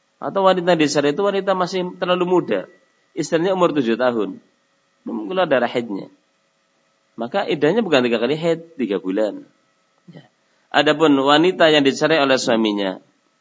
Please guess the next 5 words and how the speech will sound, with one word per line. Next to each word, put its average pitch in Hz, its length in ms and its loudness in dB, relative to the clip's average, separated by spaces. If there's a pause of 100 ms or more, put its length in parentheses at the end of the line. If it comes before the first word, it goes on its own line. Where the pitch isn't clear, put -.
(220)
dalam 139 160 4
keadaan 127 400 4 (1800)
suaminya 127 480 2
masih 110 200 0
hidup, 120 380 0